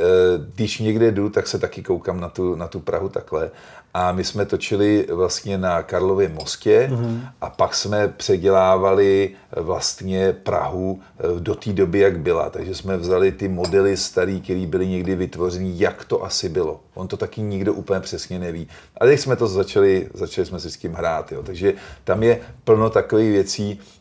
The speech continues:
Speaker 1: který, eh, měli jsme přes šest set, eh, triků, jo, ve filmu, eh, kdy se, eh, dodělávaly věci právě takhle třeba k Praze,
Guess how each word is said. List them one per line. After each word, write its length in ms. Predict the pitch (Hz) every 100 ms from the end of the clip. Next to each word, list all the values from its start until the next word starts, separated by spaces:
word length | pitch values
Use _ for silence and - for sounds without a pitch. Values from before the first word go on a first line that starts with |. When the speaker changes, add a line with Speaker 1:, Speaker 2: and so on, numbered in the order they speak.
| _ _ _ _ _ _ _ -
Speaker 1:
který, 420 | - 101 101 104 98
eh, 100 | 90
měli 240 | 90 92
jsme 200 | 90 98 80 -
přes 240 | - 98 90
šest 280 | - 95
set, 360 | - 98 90 -
eh, 160 | 82 82
triků, 600 | - 98 95 - 73 -
jo, 140 | 82
ve 100 | 78
filmu, 400 | 80 85 80 73 - - - -
eh, 180 | 80 80
kdy 200 | 78 82
se, 360 | - 90 90
eh, 40 | 82 76 82 73 73 73 78
dodělávaly 760 | 76 85 95 92 90 90 90
věci 340 | 85 85 - 87
právě 480 | 90 87 87 85
takhle 300 | 80 80 87
třeba 280 | 80 - 85
k 100 | 82
Praze, 480 | - 85 82 87 82